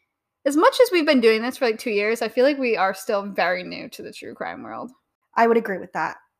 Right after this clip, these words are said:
Speaker 1: Which is crazy 'cause we do it a lot, but there's so much to cover.
Speaker 2: So the question is, what happened to Joan Riche? Her four-year-old daughter Lillian told the neighbor, quote,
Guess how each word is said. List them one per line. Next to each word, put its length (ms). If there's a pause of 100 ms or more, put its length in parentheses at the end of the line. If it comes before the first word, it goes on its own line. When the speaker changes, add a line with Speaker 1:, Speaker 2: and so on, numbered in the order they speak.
(140)
Speaker 1:
Which 200
is 100
crazy 560
'cause 420 (640)
we 140
do 160
it 60
a 60
lot, 400
but 300 (380)
there's 160
so 140
much 260
to 80
cover. 640 (340)
Speaker 2:
So 140
the 100
question 480
is, 380
what 260
happened 520
to 100
Joan 300
Riche? 440 (440)
Her 160
four-year-old 580
daughter 320
Lillian 480
told 240
the 60
neighbor, 480
quote, 320